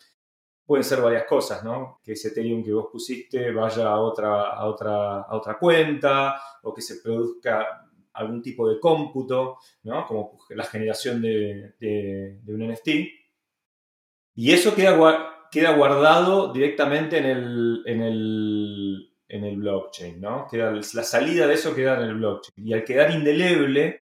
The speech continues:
es como si hubiera, lo, lo estuviéramos registrando en un registro, en una base de datos que la ve todo el mundo, ¿no? Todo el mundo tiene acceso a, al, al ledger o al,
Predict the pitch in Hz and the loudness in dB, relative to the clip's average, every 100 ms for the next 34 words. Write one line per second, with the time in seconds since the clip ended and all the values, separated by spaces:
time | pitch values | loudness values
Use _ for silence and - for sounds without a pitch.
0 | _ _ - - 151 139 135 - 123 123 | _ _ -18 -8 -4 -2 -4 -6 -8 -6
1 | 120 123 127 143 156 - 131 131 127 127 | -6 -6 -2 2 2 0 -8 -8 -4 -4
2 | 127 123 117 131 147 160 156 127 127 135 | -4 -6 -6 -2 2 2 2 -2 -8 -10
3 | 127 156 165 165 165 175 175 - _ _ | -2 0 0 0 0 -2 -4 -12 _ _
4 | 131 180 - - 220 202 - - 185 202 | -6 -2 -2 -2 -2 -2 -2 -4 2 6
5 | 196 196 175 190 202 - 139 131 175 170 | 6 6 2 2 2 0 0 2 2 0
6 | - - 170 160 180 147 101 101 151 160 | -4 -8 0 2 2 -2 -2 -4 -6 -8
7 | - _ 180 175 185 202 175 151 147 - | -16 _ 0 2 2 0 0 0 0 0
8 | 160 156 131 123 120 117 117 117 110 - | 0 2 2 4 4 4 4 4 2 -2
9 | 113 107 - - 110 120 147 147 127 131 | -4 -6 -12 -8 -4 4 4 4 2 2
10 | 135 - 110 107 107 | 2 -2 0 2 0